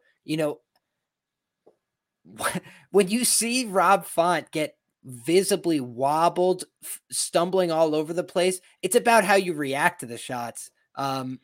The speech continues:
and I, I felt like Aldo, e-, everybody was talking about the power difference. Coming into this fight, the power metric supported Font having slightly more power than Aldo. I think the difference was this is a hundred thirty-five pounds. You know, Aldo,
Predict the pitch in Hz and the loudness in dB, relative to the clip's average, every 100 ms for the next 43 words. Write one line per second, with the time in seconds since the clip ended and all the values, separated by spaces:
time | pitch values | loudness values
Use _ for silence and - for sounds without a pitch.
0 | - 156 151 143 - _ _ _ _ - | -2 0 0 -4 -12 _ _ _ _ 2
1 | 185 175 208 226 220 185 165 - 170 190 | 2 4 4 6 4 6 0 2 4 4
2 | 190 170 160 - - 196 196 208 220 202 | 6 4 2 -2 4 4 6 2 2 2
3 | 175 - 170 170 170 156 151 - - 156 | 2 2 -2 -2 -2 -4 -4 -6 -4 0
4 | 151 117 117 127 113 - 220 262 226 208 | 0 -2 -10 -14 -16 -8 -4 -2 -2 -2
5 | 185 147 127 - 139 - 135 - 170 175 | -4 -8 -6 -4 -4 -4 -8 0 4 4
6 | 151 147 147 143 - 131 160 156 135 - | 2 -4 -6 -10 -10 -6 -4 -2 -4 -6
7 | 151 151 127 139 135 131 147 147 147 143 | -4 -4 -6 -10 -10 -10 -6 -6 -6 -8
8 | 135 139 139 135 127 123 131 139 117 113 | -8 -8 -6 -6 -6 -10 -8 -8 -8 -14
9 | _ _ _ - 165 208 190 156 180 190 | _ _ _ -4 -2 -2 -2 -2 -2 0
10 | 180 151 156 151 139 - _ _ - 165 | -2 -2 0 0 0 -6 _ _ -4 -2
11 | 175 165 147 120 156 170 185 185 196 190 | 0 0 0 0 -4 -4 -2 0 2 4
12 | 190 196 131 135 147 - _ _ _ 139 | 2 2 -2 -4 -8 -12 _ _ _ -4
13 | 147 156 139 156 170 180 165 160 | -2 0 2 4 6 6 4 2